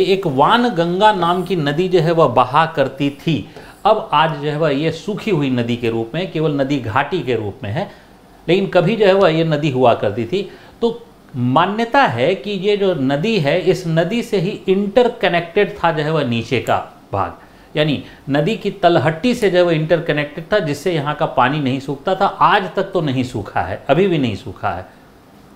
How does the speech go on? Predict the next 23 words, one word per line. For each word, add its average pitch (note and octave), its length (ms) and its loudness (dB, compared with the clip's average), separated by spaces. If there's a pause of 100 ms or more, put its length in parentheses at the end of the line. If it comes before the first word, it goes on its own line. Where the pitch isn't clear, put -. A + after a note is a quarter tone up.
(500)
अब F3+ 120 2
ये G3 120 4
चांद F#3+ 380 2
की A3 100 -4
बावड़ी C3+ 380 0 (1900)
का D3+ 100 4
ये, D3+ 260 -2 (320)
यही D#3 280 2
है E3 240 -2
चांद E3+ 260 2
की F#3 80 -4
बावड़ी F3+ 260 4
जिसमें D3+ 360 -6
जल E3+ 220 6
जो F3 60 4
है E3 60 4
वह E3 140 4
हम D#3+ 140 2
देख E3+ 240 2
रहे F#3+ 120 2
हैं A3+ 200 0
और D3 220 0
ये D#3+ 200 0